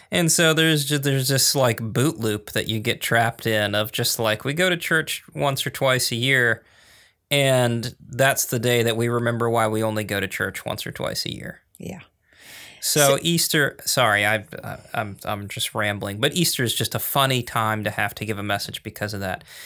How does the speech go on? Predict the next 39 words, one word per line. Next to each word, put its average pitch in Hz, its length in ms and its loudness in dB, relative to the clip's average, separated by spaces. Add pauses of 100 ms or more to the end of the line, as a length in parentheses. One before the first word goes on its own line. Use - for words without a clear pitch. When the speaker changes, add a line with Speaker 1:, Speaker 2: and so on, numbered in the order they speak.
(140)
Speaker 1:
And 139 80 4
I 156 80 6
think 160 280 -2
you, 233 300 0
I 151 80 2
remember 156 260 0
you 165 240 -2
saying, 110 640 0 (220)
I 139 120 2
don't 180 140 2
have 135 160 2
a, 117 260 0
a - 40 -2
f-, - 280 -6
like, 104 240 -4
a 104 60 -2
physical 117 400 -4
memory 127 320 0
of 101 80 -2
this, 101 180 -2
but - 340 -4 (380)
I 196 60 2
remember 175 200 4
you 175 180 2
saying 117 380 2
that 104 100 -2
for 123 180 0
a 113 60 2
while 139 360 4
at - 80 -2
North 113 220 -2
Star, 110 460 0
like, 113 480 -2
they 123 200 0
were 113 160 0
lower 175 280 2
attendance 110 440 -2
Sundays 107 720 -2
Speaker 2:
Right. 185 380 -2